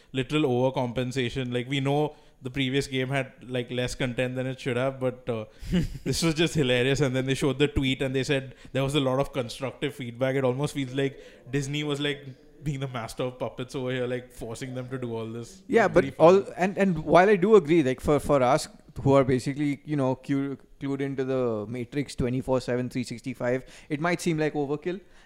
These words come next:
Speaker 2: and rightly so, because, uh, I mean, let's be honest, man, uh, Star Wars Battlefront, great concept, amazing god tier sound design, but actual gameplay,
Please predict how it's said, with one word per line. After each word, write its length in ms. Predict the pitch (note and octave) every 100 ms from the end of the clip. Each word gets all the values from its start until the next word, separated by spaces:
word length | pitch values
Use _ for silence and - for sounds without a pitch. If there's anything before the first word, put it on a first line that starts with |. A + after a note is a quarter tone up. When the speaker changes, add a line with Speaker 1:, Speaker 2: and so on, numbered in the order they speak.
| -
Speaker 2:
and 380 | C3 C3 C3+ B2
rightly 360 | C#3 C#3 F#3
so, 480 | - - C#3+ D3+ G3 -
because, 460 | C3 C3 C#3 C3+ A#2+
uh, 160 | B2+ B2
I 120 | B2+
mean, 180 | C#3 C3
let's 160 | B2
be 120 | - C3+
honest, 300 | B2+ A#2+ -
man, 300 | A2 A#2+ A#2+ -
uh, 100 | A#2
Star 200 | - A#2
Wars 140 | B2 A#2
Battlefront, 560 | A2+ A2+ A#2 C3 C3+ - _ _ _ _ _ - A#2
great 320 | A#2+ B2 C3+
concept, 600 | C#3 B2+ B2+ - C3 - - _ -
amazing 800 | C3 C3+ D3 E3 E3+ F3 E3+ B2+
god 320 | B2 C3 C#3
tier 240 | E3+ D#3+ D3+
sound 360 | - B2 B2+
design, 460 | B2 A#2+ A#2 A#2+ B2+ _ _ _ _
but 340 | C3+ C#3 - - -
actual 320 | B2 - F3
gameplay, 500 | D3+ D#3 D#3 E3+ F3+